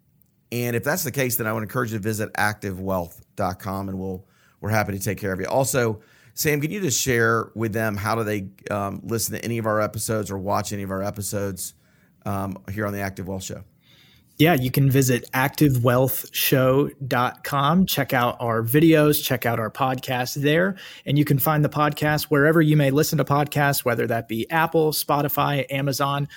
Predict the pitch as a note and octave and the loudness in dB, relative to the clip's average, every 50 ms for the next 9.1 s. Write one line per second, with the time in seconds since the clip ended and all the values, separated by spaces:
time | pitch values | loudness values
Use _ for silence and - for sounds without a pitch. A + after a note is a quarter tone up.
0 | - - _ C3+ C#3 D#3+ E3 E3 D#3 D#3+ D#3+ - D3 C#3 - - D3 D3 D3 C#3+ | -16 -8 _ 2 4 4 6 6 6 4 4 2 0 0 0 0 0 2 0 0
1 | - - D3+ D#3 D3+ - F3 F3+ F3+ F3 - - - - - - C3+ D#3 - D3 | 0 0 0 0 0 0 0 2 2 0 -2 -6 -8 -10 -6 -4 -4 -4 -2 -4
2 | C3+ - - B2 B2 C3 D3 D#3 - - - G#2 G2+ G2+ - - B2 B2 A#2 G#2+ | -4 -2 -2 -2 -2 -2 -2 -4 -4 -6 -6 -6 -6 -6 -8 -8 -8 -8 -8 -8
3 | - - - - - - - A#2+ - _ _ _ _ _ _ _ _ _ - - | -8 -8 -8 -8 -8 -10 -12 -16 -20 _ _ _ _ _ _ _ _ _ -20 -20
4 | _ _ _ _ _ _ _ _ _ _ - C#3+ D3+ D3+ - - - C3+ B2 A2+ | _ _ _ _ _ _ _ _ _ _ -4 -2 -2 0 -2 0 0 0 0 2
5 | A2 G#2+ G2+ - - A#2 G#2 G2+ G#2 G#2 G2+ G2+ G2+ G2 G2+ G2+ G2+ - - G#2+ | 2 0 0 0 -2 -2 -2 -2 -2 -4 -4 -2 -2 -2 -2 -2 -4 -4 -6 -6
6 | G2+ G2+ G#2 G2 F#2+ - G#2+ F#2+ G2 F#2 G2+ G2 F#2+ G2 F#2+ - - G#2 G2+ G#2 | -4 -4 -4 -4 -4 -4 -6 -4 -4 -2 -2 -2 -4 -4 -8 -8 -8 -8 -6 -4
7 | G2+ G#2 G2 F#2+ G#2 G2 G2 G2 F2+ F#2 G2 G2+ G2+ - A2 G#2+ A#2 B2 B2 - | -6 -6 -4 -4 -4 -4 -4 -6 -8 -6 -6 -6 -6 -6 -6 -4 -4 -4 -6 -6
8 | - D#3 E3+ D#3 - D#3 C3+ - - A#2+ A2 G#2 F#2+ - - C3 A#2+ A#2 A#2 A2+ | -6 -6 -6 -6 -6 -6 -6 -6 -6 -6 -8 -8 -8 -8 -6 -4 -2 -2 0 -2
9 | A2 G#2 | -2 -4